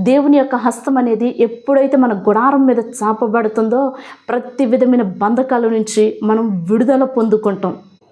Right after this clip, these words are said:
దేవుని స్తుతించడం అంటే, రోజుకొచ్చి కొంత సమయం పెట్టుకుని, "ఈ సమయం నేను స్తుతించాను, ఈ దినముకు అయిపోయింది" అని సరిపెట్టుకోవడం కాదండి. మనకు సమయం దొరికినప్పుడల్లా, ఎంత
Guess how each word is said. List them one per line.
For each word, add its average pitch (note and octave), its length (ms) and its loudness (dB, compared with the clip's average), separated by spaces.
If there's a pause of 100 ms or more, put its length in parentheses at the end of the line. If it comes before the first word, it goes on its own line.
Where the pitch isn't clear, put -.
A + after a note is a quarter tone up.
(420)
దేవుని B3 360 2
స్తుతించడం A3+ 600 -2
అంటే, A3+ 640 -2
రోజుకొచ్చి G#3+ 1000 0
కొంత G#3 200 -2
సమయం G#3+ 440 0
పెట్టుకుని, G3+ 720 -2 (380)
"ఈ A#3 120 2
సమయం A#3 500 0 (200)
నేను G#3+ 140 0
స్తుతించాను, A3 880 0 (100)
ఈ A3 80 0
దినముకు A3+ 520 0 (140)
అయిపోయింది" G#3+ 720 0 (120)
అని A#3 360 0
సరిపెట్టుకోవడం A#3 840 -2
కాదండి. F#3+ 560 -2 (400)
మనకు A3+ 680 0
సమయం A#3+ 560 2
దొరికినప్పుడల్లా, G3+ 1040 0 (360)
ఎంత B3 480 0